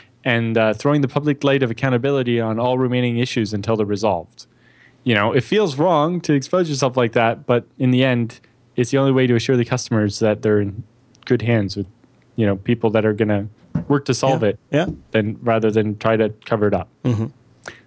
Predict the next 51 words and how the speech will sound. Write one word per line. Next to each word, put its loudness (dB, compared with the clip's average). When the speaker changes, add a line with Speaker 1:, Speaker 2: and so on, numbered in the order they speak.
Speaker 1:
Uh, 2
while 2
the 0
crisis 0
is 0
unfolding, 2
we 2
publish 0
short -2
status 0
updates 0
at 0
regular 0
intervals. 0
Uh, 2
we 2
stick -2
to -2
the 2
facts, -2
including -2
scope -2
of -2
impact 0
and -2
possible 0
workarounds. 0
We 2
update 0
the -10
status 0
page, 0
even 0
if -2
it's -4
just -2
to -2
say, 2
"We're 0
still 0
working 2
on 2
it -2
and -6
we 2
don't 2
have 2
any 2
more 0
information -4
yet." -10